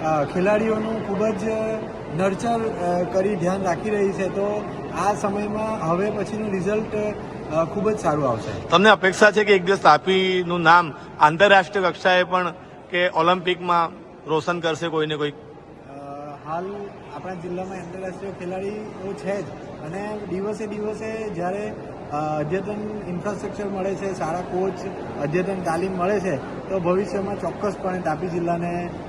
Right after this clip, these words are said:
Speaker 1: સારા ખેલાડીઓ મળવાના છે અને એ જ ખેલાડીઓ દેશનું નામ રોશન કરવાના છે.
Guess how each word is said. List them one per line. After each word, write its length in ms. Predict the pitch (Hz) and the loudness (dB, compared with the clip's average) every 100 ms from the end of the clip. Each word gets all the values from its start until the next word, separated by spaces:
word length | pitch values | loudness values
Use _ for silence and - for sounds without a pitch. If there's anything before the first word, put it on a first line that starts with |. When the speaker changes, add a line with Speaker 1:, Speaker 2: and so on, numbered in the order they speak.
| - | -2
Speaker 1:
સારા 220 | 156 170 | 2 2
ખેલાડીઓ 460 | 180 165 170 180 175 | 0 0 2 2 0
મળવાના 440 | 160 165 175 180 | 0 0 0 0
છે 100 | 185 | -2
અને 200 | 185 180 | -2 0
એ 140 | 165 185 | 0 0
જ 100 | - | 0
ખેલાડીઓ 340 | 165 160 165 | -2 0 0
દેશનું 360 | 160 143 - 147 | 0 -2 -2 -4
નામ 200 | 135 139 | -4 -4
રોશન 260 | 131 156 143 | -4 -4 -4
કરવાના 380 | 147 156 170 | -2 0 0
છે. 140 | 156 | -2